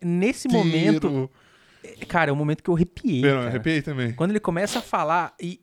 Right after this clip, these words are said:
Speaker 1: é quase uma sessão de coach ali, sabe?
Speaker 2: É.
Speaker 1: Que ele começa a falar assim: que, "Por que que você tá fazendo isso que você tá fazendo hoje? Você não precisa disso. Você
Speaker 2: É,
Speaker 1: queria,
Speaker 2: você queria ter um
Speaker 1: queria
Speaker 2: pub,
Speaker 1: você
Speaker 2: é.
Speaker 1: queria ter um pub. Você não queria tá fazendo isso aí pra essas pessoas. Essas
Speaker 2: É.
Speaker 1: pessoas não se importam com você." Mano, o cara começa a chorar.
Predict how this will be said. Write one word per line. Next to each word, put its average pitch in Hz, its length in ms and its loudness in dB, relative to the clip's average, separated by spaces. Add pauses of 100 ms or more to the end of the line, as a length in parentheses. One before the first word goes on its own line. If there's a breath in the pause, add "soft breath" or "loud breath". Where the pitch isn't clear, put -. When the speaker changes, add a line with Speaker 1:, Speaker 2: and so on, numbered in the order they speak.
Speaker 1:
é 160 200 -2
quase 175 160 0
uma 240 100 0
sessão 240 240 -2
de 180 60 -2
coach 156 440 -2
ali, 139 160 -2
sabe? 135 200 2
Speaker 2:
É. 135 320 0
Speaker 1:
Que 156 60 0
ele 156 60 2
começa 185 260 0
a - 20 -10
falar 175 160 0
assim: 196 180 -2
que, - 180 -16 (240)
"Por 226 140 4
que 240 120 -6
que - 60 -12
você 226 180 -4
tá 226 80 0
fazendo 180 280 0
isso 175 120 -2
que - 60 -10
você 165 200 -4
tá 160 120 -4
fazendo 151 280 -2
hoje? 139 340 0
Você 139 200 -6
não 185 80 0
precisa 196 340 -2
disso. 156 200 -6
Você - 60 -4
Speaker 2:
É, 135 40 0
Speaker 1:
queria, 170 200 4
Speaker 2:
você 165 100 -2
queria 180 180 4
ter - 80 0
um 208 140 0
Speaker 1:
queria 190 240 0
Speaker 2:
pub, 143 80 -12 (200)
Speaker 1:
você 156 80 -4
Speaker 2:
é. - 20 -2
Speaker 1:
queria 180 140 2
ter 240 60 4
um 226 60 2
pub. 180 640 -4
Você - 120 -6
não 175 60 0
queria 226 200 -2
tá 185 260 -4
fazendo 170 280 0
isso - 160 -4
aí 147 180 0
pra 160 120 -2
essas 147 220 0
pessoas. 156 300 0
Essas 160 100 0
Speaker 2:
É. 165 100 2
Speaker 1:
pessoas 165 180 2
não 214 60 0
se 202 100 -2
importam 196 360 2
com 202 80 -6
você." 180 460 -2 (600 soft breath)
Mano, 131 220 -2
o - 40 -14
cara 123 180 -4
começa 143 300 -6
a - 20 -10
chorar. 127 720 -2